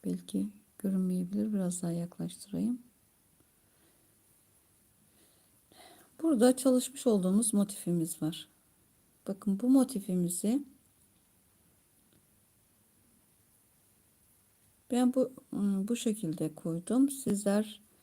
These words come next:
yönünü farklı yöne de koyabilirsiniz. Sadece hepsini aynı boyda ayarlamanız gerekecektir. Bakın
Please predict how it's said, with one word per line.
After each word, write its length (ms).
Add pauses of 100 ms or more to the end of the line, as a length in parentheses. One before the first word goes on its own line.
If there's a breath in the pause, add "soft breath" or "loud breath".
(580 soft breath)
yönünü 420
farklı 420
yöne 260
de 120
koyabilirsiniz. 800
Sadece 520
hepsini 340
aynı 420
boyda 300
ayarlamanız 920 (800 soft breath)
gerekecektir. 1040 (520)
Bakın 420